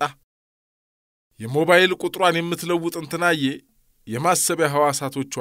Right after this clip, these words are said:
ያሉት ቀበቶዋ ላይ ነው። በችግሩ ጊዜ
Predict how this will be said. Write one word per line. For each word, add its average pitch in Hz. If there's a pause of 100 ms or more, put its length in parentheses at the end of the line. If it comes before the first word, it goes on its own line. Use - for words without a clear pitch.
ያሉት 123 (1600)
ቀበቶዋ 120
ላይ 151
ነው። 117 (1000)
በችግሩ 156
ጊዜ 156